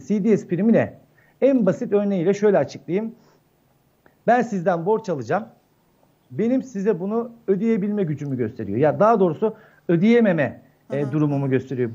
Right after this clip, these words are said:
Speaker 1: Bu prim, credit default swap diye, yani
Speaker 2: Hı hı.
Speaker 1: Türkçesi kredi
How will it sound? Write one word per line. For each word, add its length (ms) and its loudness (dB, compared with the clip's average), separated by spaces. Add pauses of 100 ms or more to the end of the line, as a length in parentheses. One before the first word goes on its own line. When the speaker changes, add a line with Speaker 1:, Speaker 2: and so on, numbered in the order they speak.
(100)
Speaker 1:
Bu 160 0
prim, 400 0 (360)
credit 380 0
default 320 0
swap 440 -2
diye, 180 -4
yani 280 -2
Speaker 2:
Hı 20 -6
hı. 320 -16
Speaker 1:
Türkçesi 600 -2
kredi 460 -2